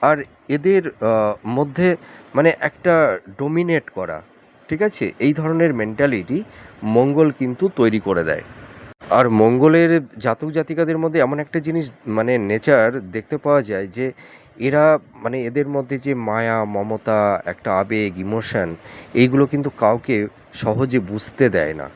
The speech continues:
ঠিক আছে? একটু, একটু চাপা স্বভাবের, আহ, হয়ে থাকে, ঠিক আছে? আর এরা মোটামুটি মানে কি বলবো, এদের মধ্যে, আহ,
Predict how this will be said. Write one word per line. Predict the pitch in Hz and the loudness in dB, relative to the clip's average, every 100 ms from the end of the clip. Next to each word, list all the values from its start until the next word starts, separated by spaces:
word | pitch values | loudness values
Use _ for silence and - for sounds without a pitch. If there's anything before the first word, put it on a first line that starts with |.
| - | -10
ঠিক | - 139 | -2 0
আছে? | 180 - - - | 0 -2 -6 -6
একটু, | 156 - - 214 208 196 - | -6 -8 -6 -2 0 -2 -2
একটু | 143 - - 180 | -4 -2 -2 -2
চাপা | - 117 113 151 | 0 -2 2 0
স্বভাবের, | 147 - 98 98 110 143 | 0 -4 -4 -2 -2 -4
আহ, | - - - - 107 107 104 101 92 | -6 -20 -20 -8 0 2 2 2 -2
হয়ে | 98 123 117 | 0 0 0
থাকে, | 95 87 76 _ _ _ _ | -4 -16 -18 _ _ _ _
ঠিক | - 175 | -6 -4
আছে? | 214 131 82 - _ - - - _ - | -4 -6 -8 -14 _ -20 -20 -20 _ 0
আর | 156 165 160 - | 2 2 0 -4
এরা | 156 160 165 160 - | -4 0 0 0 -4
মোটামুটি | 127 147 147 156 156 165 170 165 131 _ _ - | -10 -8 -6 -6 -6 -2 -2 -2 -6 _ _ -12
মানে | 110 127 135 143 139 123 | -4 -2 2 2 0 -2
কি | 143 | -2
বলবো, | 131 110 95 127 - - - - - - - - | 0 0 0 -4 -6 -20 -20 -20 -20 -20 -14 -2
এদের | 139 139 165 | 2 4 6
মধ্যে, | 165 165 139 175 170 | 6 4 4 4 6
আহ, | 147 - 117 117 113 | 4 0 4 6 6